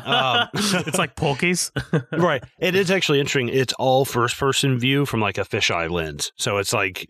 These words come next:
Speaker 1: like, when the
Speaker 2: Ah.
Speaker 1: characters are talking, it's cutting back forth. It's really good. It's on Hulu.
Speaker 2: We don't have Hulu, though. I don't know.
Speaker 1: Oh,
Speaker 2: I'll,
Speaker 1: yeah,
Speaker 2: I'll fi-,
Speaker 1: fuck.
Speaker 2: I'll find, I'll find some fucking way to watch it.
Speaker 1: Wah, wah.
Speaker 2: Uh, wah,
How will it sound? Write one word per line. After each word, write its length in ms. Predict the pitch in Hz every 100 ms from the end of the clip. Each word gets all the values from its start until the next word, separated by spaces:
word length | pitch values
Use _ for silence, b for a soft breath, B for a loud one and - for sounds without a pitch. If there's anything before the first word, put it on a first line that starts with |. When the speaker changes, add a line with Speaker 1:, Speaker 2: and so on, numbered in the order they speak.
| 117
Speaker 1:
like, 200 | 107 98
when 60 | -
the 80 | 101
Speaker 2:
Ah. 0 |
Speaker 1:
characters 420 | 95 117 104 120
are 80 | 104
talking, 440 | 95 101 95 107 95
it's 120 | -
cutting 240 | 107 92
back 180 | 87 82
forth. 200 | 135 131
It's 140 | 135 254
really 160 | 277
good. 120 | 196
It's 120 | 139 160
on 120 | 131
Hulu. 340 | 160 113 85 - _ _ _ _ _ _ _ -
Speaker 2:
We 220 | 151 185
don't 80 | 220
have 180 | 202 143
Hulu, 320 | 127 104 95
though. 220 | 95 98 - _ _ _ _ _ -
I 80 | 139
don't 80 |
know. 40 | 147
Speaker 1:
Oh, 200 | 147 120
Speaker 2:
I'll, 60 | 131
Speaker 1:
yeah, 100 | 123
Speaker 2:
I'll 20 | 117
fi-, 100 | 107
Speaker 1:
fuck. 40 | 143
Speaker 2:
I'll 180 | 113 151
find, 420 | - 120 123 -
I'll 100 | 135
find 280 | 127 123 117
some 140 | - 110
fucking 260 | 113 113
way 100 | 104
to 80 | 101
watch 220 | 98 98
it. 120 | 101 - _ _ _ _
Speaker 1:
Wah, 160 | 214 220
wah. 160 | 143 156 139
Speaker 2:
Uh, 40 | - _ _ -
wah, 180 | 214